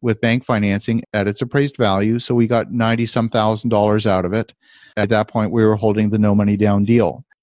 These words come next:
That was basically land banking. The property was carrying itself. We knew that once we developed everything around it, it would be worth more, but we weren't under any pressure to redevelop it now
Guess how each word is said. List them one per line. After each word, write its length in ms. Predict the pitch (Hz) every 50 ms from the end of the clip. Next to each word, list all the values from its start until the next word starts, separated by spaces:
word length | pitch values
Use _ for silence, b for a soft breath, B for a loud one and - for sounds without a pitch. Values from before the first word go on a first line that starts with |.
| _ _ - -
That 200 | 131 139 156 -
was 160 | 165 160 147
basically 600 | 135 143 131 131 127 - 143 123 - 135 131 127
land 300 | 123 127 131 143 147 131
banking. 580 | 127 101 87 78 69 - - 95 107 107 107 - _
The 80 | - 110
property 360 | - - 117 117 - 135 135
was 120 | 139 139 -
carrying 300 | - 139 123 117 117 117
itself. 520 | 110 - - 117 110 113 110 107 - _ _ _ _ _ _ _
We 180 | 110 110 110 110
knew 400 | 110 113 120 127 131 135 139 131
that 180 | 127 120 113 - - - -
once 280 | 123 113 113 113 -
we 100 | - 120
developed 460 | 110 113 110 110 113 110 110 107 - 120
everything 380 | 107 107 117 110 - 117 110
around 380 | 110 110 117 117 123 139 139 123
it, 120 | 110 104 - -
it 100 | 123 117
would 260 | 110 110 120 117 110
be 120 | 117 113
worth 280 | 110 107 113 107 107 - -
more, 300 | 123 131 135 127 113 110
but 160 | 120 117 -
we 120 | 120 123
weren't 220 | 131 143 151 147 143
under 240 | 135 135 127 127 -
any 220 | 135 123 120 117
pressure 680 | 117 - - - 156 170 - - - 104 85 82 110 - b b b b b b b b _ -
to 100 | - 123
redevelop 680 | 117 120 117 113 117 113 107 117 110 110 107 107 -
it 120 | 113 95 -
now 540 | 120 117 117 123 127 120 98 - - 50